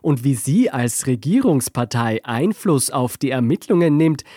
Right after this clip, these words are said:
erklärt Fabian Schmidt vom Standard. Fabian, im Zentrum der Ibiza-Affäre stehen natürlich die Ex-F-P-Ö-Spitzenmänner Strache und Gudenus. Doch durch die Ermittlungen der vergangenen Monate und jetzt auch durch den Untersuchungsausschuss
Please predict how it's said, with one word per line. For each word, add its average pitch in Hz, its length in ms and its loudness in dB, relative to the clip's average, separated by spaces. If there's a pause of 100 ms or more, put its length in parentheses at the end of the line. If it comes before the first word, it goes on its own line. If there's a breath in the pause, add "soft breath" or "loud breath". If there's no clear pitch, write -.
(120)
erklärt 151 460 -2
Fabian 113 500 -4
Schmidt 151 460 -4
vom 220 260 -6
Standard. 110 760 -6 (680)
Fabian, 113 680 -2
im 127 200 0
Zentrum 160 480 -2
der 147 180 0
Ibiza-Affäre 147 920 -2
stehen 151 340 0
natürlich 156 500 0
die 139 180 0
Ex-F-P-Ö-Spitzenmänner 143 1700 0
Strache 123 560 -6
und 143 220 -2
Gudenus. 123 640 0 (480 loud breath)
Doch 147 160 -2
durch 175 240 0
die 165 100 2
Ermittlungen 151 640 2
der 135 140 0
vergangenen 139 580 0
Monate 165 540 0
und 131 160 -2
jetzt - 260 -4
auch 143 260 -4
durch 160 220 0
den 151 160 2
Untersuchungsausschuss 151 1300 -2